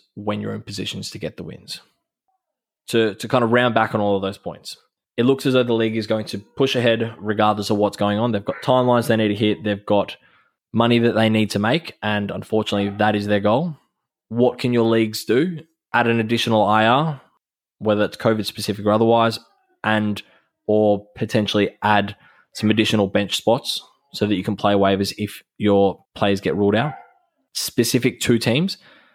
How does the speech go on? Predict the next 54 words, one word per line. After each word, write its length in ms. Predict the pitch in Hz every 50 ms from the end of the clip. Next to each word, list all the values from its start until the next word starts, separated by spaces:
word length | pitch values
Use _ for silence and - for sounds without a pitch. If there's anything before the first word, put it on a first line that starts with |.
| _ _ _ _ _
free 260 | - - - 117 110
up 160 | 107 110 - -
that 100 | 113 120
I 180 | 117 120 123
R 160 | 120 120 120
spot. 300 | 117 - - 135 139 -
Make 240 | 110 107 107 110 101
sure 160 | - 123 117
that 80 | 113 -
you've 240 | - 101 101 98 -
got 180 | - 104 104
it 40 | 104
ready 320 | 82 95 104 101 98 101 95
to 120 | - 107
go 400 | 101 101 95 101 117 139 143 131 - _
because 440 | - 107 - - 104 101 98 95 101 - _ _
it 160 | - 101 98 -
seems 280 | - 104 101 101 101
as 80 | 101 104
though 320 | 104 98 95 101 101 101 -
players 300 | - - 104 101 101 104
are 40 | 101
going 280 | 104 101 101 101 101
to 120 | - - 104
get 180 | 107 95 85
ruled 200 | 101 104 101 98
out 200 | 101 92 - - - _ _ _ _ _ _ _ _ _ _ _ _ -
on 100 | 113 107
a 60 | 101
daily 240 | 101 104 101 101 101
basis. 540 | 98 98 101 - - - 160 151 - - - _ _ _ _ -
Make 200 | 123 120 123 120
sure 120 | - 131
you've 120 | 123 113 104
got 100 | 120 117
a 120 | 110 104 - _ _ _ _
good, 500 | - 117 113 113 110 110 - - 110 -
deep 320 | - 107 107 107 - - -
roster. 440 | 101 104 107 - - 139 147 160 - - - _ _ _ _ _ _ _ _ _ _ _
I 80 | - 110
wouldn't 300 | 107 107 113 117 113 104
be 80 | 113
trading 480 | 107 - 110 101 107 101 104 107 107 104
two 200 | - - 117 110
for 120 | - 113
ones 240 | 104 104 104 101 -
for 160 | - - 101
a 120 | 101 101 107
great 320 | - - 104 107 107 -
player 280 | - - 107 107 104 101
unless 360 | 98 101 101 101 104 104 -
they 180 | - - 95 95
are 240 | 95 95 92 90 - _ _
elite 420 | 101 101 98 98 107 120 120 -